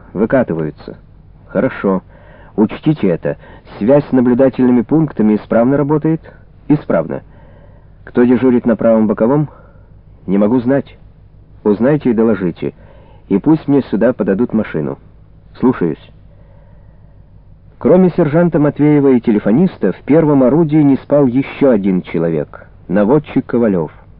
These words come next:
Это был единственный человек в батарее, с которым капитан Янакиев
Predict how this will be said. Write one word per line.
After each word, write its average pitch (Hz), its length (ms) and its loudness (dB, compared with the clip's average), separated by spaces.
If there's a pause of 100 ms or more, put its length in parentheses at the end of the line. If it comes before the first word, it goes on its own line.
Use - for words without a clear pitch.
(560)
Это 131 180 0
был 135 200 4
единственный 143 720 2
человек 117 380 0
в 101 100 -6
батарее, 95 540 0
с - 80 -20
которым 117 340 -2
капитан 101 380 -2
Янакиев 139 640 0